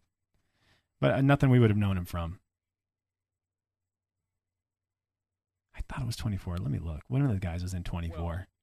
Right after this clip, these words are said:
Speaker 2: jeez, how do you catch, I was thinking about this the other night when I was watching it. Like,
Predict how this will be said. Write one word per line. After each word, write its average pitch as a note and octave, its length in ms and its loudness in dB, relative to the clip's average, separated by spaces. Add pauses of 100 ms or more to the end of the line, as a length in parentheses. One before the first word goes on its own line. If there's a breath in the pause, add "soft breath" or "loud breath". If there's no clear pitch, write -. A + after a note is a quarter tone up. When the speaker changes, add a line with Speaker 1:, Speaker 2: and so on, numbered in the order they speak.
(360)
Speaker 2:
jeez, C3+ 120 -20 (220)
how F#3 100 -18
do B3 80 -20
you G#3+ 220 -20 (160)
catch, F3+ 180 -8
I D3+ 60 -12
was D3+ 100 -12
thinking G#3+ 160 -4
about D#3+ 140 -2
this C3+ 100 -4
the D#3 80 6
other B2 120 8
night B2 220 4
when A2+ 100 4
I - 20 6
was G#2+ 80 4
watching A#2 240 6
it. G#2+ 40 0
Like, A2 180 2